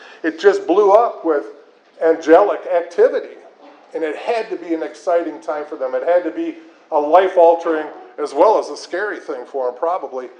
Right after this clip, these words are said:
But they saw this, and they experienced this. And then it tells us something about them,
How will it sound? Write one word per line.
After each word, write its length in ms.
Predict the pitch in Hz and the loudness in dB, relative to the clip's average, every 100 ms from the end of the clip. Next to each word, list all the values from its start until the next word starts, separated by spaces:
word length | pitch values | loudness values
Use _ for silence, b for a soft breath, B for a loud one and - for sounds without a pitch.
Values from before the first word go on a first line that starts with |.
| b b - | b b -8
But 140 | 151 | -6
they 120 | 160 147 | -6 -8
saw 440 | - 190 185 196 | -6 -2 0 -2
this, 380 | 135 113 - 165 | -4 -16 -16 -12
and 120 | 147 | -6
they 120 | 151 | -6
experienced 800 | 139 - - 190 190 180 - - | -6 -14 -8 -6 -4 -6 -8 -12
this. 320 | 143 117 - - b b b b 170 | -8 -8 -10 -20 b b b b -8
And 160 | 151 | 0
then 120 | 185 | 2
it 120 | 170 - | 0 0
tells 320 | 175 175 160 | 0 0 -4
us 140 | 139 | -4
something 340 | 170 160 156 139 | -2 -2 0 0
about 380 | 139 139 147 | 4 6 4
them, 160 | 117 | -2